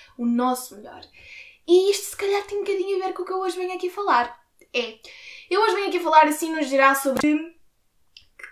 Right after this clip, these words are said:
quero comentar que aconteceram aqui ao longo da minha semana e que me fizeram, eh, pensar, refletir sobre mim, sobre o meu autoconhecimento e sobre como nós, às vezes, agimos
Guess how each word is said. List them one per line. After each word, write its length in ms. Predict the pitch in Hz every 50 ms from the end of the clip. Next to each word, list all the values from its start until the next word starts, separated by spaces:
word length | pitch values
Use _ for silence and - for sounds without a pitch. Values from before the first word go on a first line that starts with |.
| - _ _
quero 240 | - 466 480 440 427
comentar 540 | 381 381 370 349 349 349 320 277 294 302 294
que 80 | 285
aconteceram 460 | 262 - 269 262 254 - 285 262 247
aqui 140 | 247 247 -
ao 100 | 226 226
longo 160 | 233 233 233
da 80 | 226 220
minha 180 | 220 220 214 220
semana 540 | 214 - - 277 262 247 247 247 269 302 - - - - - _ _ _ _ _ _ - - - - - _
e 140 | - 302 302
que 100 | - 339
me 140 | 349 370 349
fizeram, 920 | - - 339 349 285 294 302 294 294 294 294 302 311 330 339 339 339 - -
eh, 240 | 330 330 320 320 320
pensar, 680 | - 349 349 349 339 339 - - 285 254 254 262 269 302
refletir 920 | 294 - 311 294 - - 294 269 262 262 - 254 233 233 220 247 277 302 - _ _ _ _ _ -
sobre 520 | - - - - 311 285 277 233 247 233
mim, 380 | 240 240 254 254 269 349 427 -
sobre 340 | - - - 285 247 240 240
o 20 | 247
meu 240 | 277 381 370 320
autoconhecimento 1040 | 262 240 240 247 240 240 - 294 294 302 302 - - 311 294 262 247 233 254 254 - 392 403 - - - - - - - _ _ _ _ _ -
e 260 | 339 339 349 349 359 554 539 - _ _ _ -
sobre 360 | - - - 403 370 403 359
como 280 | - 403 415 381 381 330
nós, 520 | 294 285 277 294 339 349 339 - - - -
às 260 | 294 302 302 294 269
vezes, 560 | 254 247 247 269 277 285 262 - - - - - -
agimos 920 | 240 233 214 196 202 233 262 330 330 294 269 269 277 285 - - -